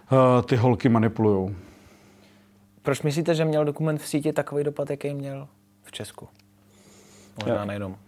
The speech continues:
Speaker 1: Já myslím, že on ten film je totiž v něčem nesmírně jednoduchý, že, mm, eh, postavíme tu iluzi, seženeme ty tři holky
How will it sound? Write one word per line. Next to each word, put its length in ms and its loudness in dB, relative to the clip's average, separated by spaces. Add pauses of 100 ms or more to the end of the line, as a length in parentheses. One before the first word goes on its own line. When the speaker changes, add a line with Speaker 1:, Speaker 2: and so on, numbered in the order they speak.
(220)
Speaker 1:
Já 80 2
myslím, 280 4
že 240 8
on 180 2
ten 140 4
film 200 4
je 80 6
totiž 300 2
v 40 -2
něčem 380 2
nesmírně 960 4
jednoduchý, 1000 4 (480)
že, 560 4 (280)
mm, 920 -4 (1400)
eh, 40 -6 (300)
postavíme 540 4
tu 180 4
iluzi, 640 6 (340)
seženeme 580 2
ty 120 2
tři 220 -2
holky 520 2